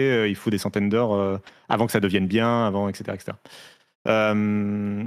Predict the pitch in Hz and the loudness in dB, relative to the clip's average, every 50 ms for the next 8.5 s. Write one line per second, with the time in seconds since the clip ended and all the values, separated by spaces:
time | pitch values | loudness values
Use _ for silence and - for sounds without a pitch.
0 | - - 117 117 117 127 185 220 220 - 165 147 135 131 131 127 127 131 131 123 | -2 0 0 2 2 2 0 0 0 0 2 2 4 4 4 2 2 2 2 2
1 | 123 120 117 - - 135 117 - 170 175 165 - - 135 135 127 127 127 123 123 | 2 0 0 0 -2 -2 0 0 0 0 0 -2 -4 -2 -2 0 0 0 0 0
2 | 123 123 123 113 - 143 127 - - - - 110 127 120 110 127 113 - 110 120 | 0 0 -2 -2 -2 -4 -4 -4 -6 -8 -6 -2 -2 -2 -2 0 0 2 2 2
3 | 143 156 143 113 107 131 147 135 - - - 117 107 120 139 131 - 110 104 104 | 2 2 0 0 0 0 -2 -2 -2 -2 0 0 2 2 2 0 0 0 0 0
4 | 98 - 127 127 131 123 - 143 135 - - - - 104 - - 107 104 101 95 | 0 2 2 2 2 2 0 0 0 -2 -4 -4 -4 -6 -4 -2 -2 -2 0 0
5 | 110 127 143 151 156 156 123 110 104 101 107 120 135 131 127 - 110 104 - 117 | 2 2 2 2 2 2 0 0 0 0 0 0 0 2 2 0 -2 -2 0 0
6 | 110 107 107 117 123 110 104 98 - 101 - 110 101 - - 107 98 - - 104 | 0 0 0 0 0 0 0 -2 -6 -6 -6 -6 -8 -6 -8 -10 -8 -6 -6 -6
7 | 95 92 92 90 90 110 107 - - - 120 120 120 110 101 101 110 - - 101 | -6 -6 -6 -6 -4 -6 -6 -6 -6 -4 -2 0 0 0 -2 -4 -4 -4 -4 -2
8 | 98 98 92 - 104 101 - 143 165 170 | -2 0 0 0 0 2 2 2 2 0